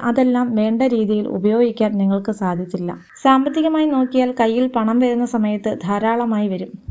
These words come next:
പക്ഷേ അത് എങ്ങനെ ചിലവായി എന്ന് നിങ്ങൾക്ക് തന്നെ ഓർമ്മ കാണില്ല. മറ്റുള്ളവരെ സഹായിക്കാനുള്ള നിങ്ങളുടെ മനസ്സ് പലപ്പോഴും നിങ്ങളെ തന്നെ കുഴിയിൽ ചാടിച്ചിട്ടുണ്ട്. നിങ്ങളുടെ അറിവും കഴിവും കണ്ടിട്ട് കൂടെയുള്ളവർക്ക് നിങ്ങളോട് അസൂയയായിരുന്നു. അതുകൊണ്ട് തന്നെ നിങ്ങളുടെ പല നല്ല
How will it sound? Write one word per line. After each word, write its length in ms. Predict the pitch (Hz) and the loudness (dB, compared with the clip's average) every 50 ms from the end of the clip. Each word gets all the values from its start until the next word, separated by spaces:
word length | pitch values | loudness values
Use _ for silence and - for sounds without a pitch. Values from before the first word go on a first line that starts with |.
| - - - - - | -2 -2 -2 -4 -6
പക്ഷേ 340 | - 202 196 - - 226 220 | -8 -8 -8 -6 -2 -2 -2
അത് 220 | - - 220 202 226 | 0 -2 -2 -2 0
എങ്ങനെ 380 | 220 208 208 220 233 247 262 262 | 0 0 0 2 2 2 2 0
ചിലവായി 500 | 262 247 220 220 247 254 247 233 233 226 | 0 0 0 0 0 0 0 0 0 0
എന്ന് 200 | 233 226 214 220 220 | 0 0 0 0 0
നിങ്ങൾക്ക് 360 | 214 208 208 208 220 220 277 254 | 0 0 0 0 -2 0 -2 0
തന്നെ 240 | 233 214 214 220 220 | 0 0 0 0 0
ഓർമ്മ 300 | - 196 196 196 202 208 196 | -2 -2 -2 -2 -2 -2 -2
കാണില്ല. 320 | 185 180 180 180 175 180 180 - - _ _ _ 262 | -4 -4 -6 -6 -6 -8 -10 -12 -18 _ _ _ 4
മറ്റുള്ളവരെ 640 | 262 247 254 - 277 262 240 226 220 220 220 220 220 | 4 4 4 2 0 2 2 2 0 0 0 0 -2
സഹായിക്കാനുള്ള 840 | 220 226 196 - 208 208 214 214 214 - 214 214 208 202 202 202 - | -2 -4 -4 -2 -2 -2 -2 -2 -2 -2 0 0 0 0 0 -2 -2
നിങ്ങളുടെ 440 | - 214 208 208 208 202 202 208 208 | -2 0 0 0 0 0 0 0 0
മനസ്സ് 420 | 202 196 196 196 196 196 - 214 - - | 0 0 -2 -2 -4 -4 -8 -10 -10 -2
പലപ്പോഴും 560 | - 220 208 214 220 214 - 226 214 196 208 220 214 | 0 0 0 0 0 0 0 0 2 0 0 0 0
നിങ്ങളെ 320 | 214 214 220 226 233 240 240 | 0 2 2 0 0 0 0
തന്നെ 280 | - 220 208 208 208 | 0 -2 -2 -2 -2
കുഴിയിൽ 360 | 208 - 202 196 196 202 208 214 | -2 -2 -2 0 0 0 -2 -2
ചാടിച്ചിട്ടുണ്ട്. 720 | 208 - 196 190 185 196 196 196 - - 196 190 185 185 - - - - _ - | -2 -2 -2 -2 -2 -4 -4 -6 -8 -6 -4 -2 -2 -4 -6 -8 -14 -16 _ 0
നിങ്ങളുടെ 400 | 269 269 277 285 285 285 285 285 285 - | 2 2 2 2 2 2 0 0 0 0
അറിവും 400 | 233 220 220 226 226 226 226 226 - | 0 0 2 2 2 0 0 -4 -4
കഴിവും 480 | - - 214 214 202 214 214 233 233 247 | -2 -2 0 0 0 0 0 0 0 0
കണ്ടിട്ട് 460 | 240 220 202 196 196 202 196 196 - - | 0 0 0 0 0 -2 -2 -4 -6 -6
കൂടെയുള്ളവർക്ക് 1000 | - - 233 233 233 240 247 262 247 220 208 208 214 214 220 214 214 214 233 - | -2 -2 2 2 2 2 2 2 2 0 0 0 0 0 0 -2 -2 -4 -4 -2
നിങ്ങളോട് 380 | 208 208 214 214 214 214 214 214 | 0 0 2 2 2 0 0 0
അസൂയയായിരുന്നു. 840 | 208 196 - - 220 214 220 226 220 202 190 190 190 190 190 196 202 - - - - - - - - - | -2 -4 -4 -2 -2 0 2 2 2 0 0 0 0 0 -2 -2 -4 -6 -10 -16 -16 -16 -14 -16 -8 -4
അതുകൊണ്ട് 380 | 208 202 196 202 214 226 233 262 | -2 0 0 2 2 2 2 2
തന്നെ 260 | 254 247 233 226 233 233 | 2 2 0 0 0 0
നിങ്ങളുടെ 420 | 254 214 208 208 214 214 220 226 226 | 0 0 0 0 0 0 0 -2 -2
പല 340 | 233 226 202 196 208 226 - | -2 -2 -2 -2 -2 -2 -4
നല്ല 320 | 240 208 196 196 202 214 | -4 -4 -2 -2 -2 -2